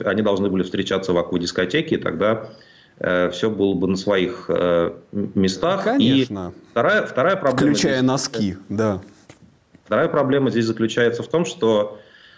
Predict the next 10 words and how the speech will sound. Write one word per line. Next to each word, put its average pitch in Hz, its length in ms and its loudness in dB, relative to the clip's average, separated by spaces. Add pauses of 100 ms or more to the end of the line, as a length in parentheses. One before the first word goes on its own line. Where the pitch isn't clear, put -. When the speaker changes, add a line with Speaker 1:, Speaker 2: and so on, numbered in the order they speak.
(120)
Speaker 1:
да, 120 140 -2
кстати, 117 240 -2
ин-, 110 180 -2
интересно, 104 760 0
аквадика-, 98 560 -4
дискотека 101 600 -4
в 95 360 2
носках 101 480 0
как 82 200 -8
бы 87 220 2